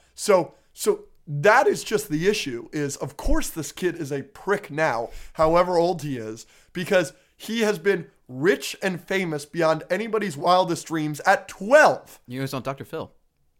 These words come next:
Speaker 1: Oh, for sure.
Speaker 2: He was on Doctor Phil, yeah.
Speaker 1: For sure. Like,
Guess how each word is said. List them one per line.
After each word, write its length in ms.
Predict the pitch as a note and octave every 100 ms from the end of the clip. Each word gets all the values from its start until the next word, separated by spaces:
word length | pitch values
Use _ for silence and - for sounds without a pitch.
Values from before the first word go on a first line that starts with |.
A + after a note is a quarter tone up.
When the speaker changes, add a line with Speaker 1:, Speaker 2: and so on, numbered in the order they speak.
| _ _ _ F#3
Speaker 1:
Oh, 100 | F3
for 160 | C#3+
sure. 260 | C3+ A3 -
Speaker 2:
He 80 | A#2
was 100 | A2
on 80 | A2+
Doctor 180 | A2 -
Phil, 260 | - A2+ F#2+
yeah. 120 | F#2+ F#2+ _ _
Speaker 1:
For 160 | - E3
sure. 260 | - F3+ - -
Like, 240 | F#3+ F#3+